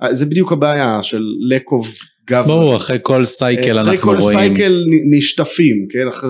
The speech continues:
Speaker 1: רק שלא ירצחו אותי על מה זה עשרים וחמש היום, אז לא משנה, עשרים ושש,
Speaker 2: <laughs>
Speaker 1: עשרים וארבע. אז יש הסתברות גדולה שהדבר הזה יישטף.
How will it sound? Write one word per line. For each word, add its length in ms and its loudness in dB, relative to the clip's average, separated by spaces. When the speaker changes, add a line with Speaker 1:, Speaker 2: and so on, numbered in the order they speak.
Speaker 1:
רק 80 -10
שלא 200 -4
ירצחו 420 -8
אותי 160 -4
על 100 -2
מה 140 0
זה 120 -2
עשרים 260 -6
וחמש 400 -6
היום, 160 -4
אז 160 -10
לא 60 -2
משנה, 260 -8
עשרים 280 -10
ושש, 300 0
Speaker 2:
<laughs> 0 -
Speaker 1:
עשרים 300 -2
וארבע. 340 -2
אז 320 -2
יש 200 2
הסתברות 460 -2
גדולה 280 2
שהדבר 340 0
הזה 180 2
יישטף. 440 -2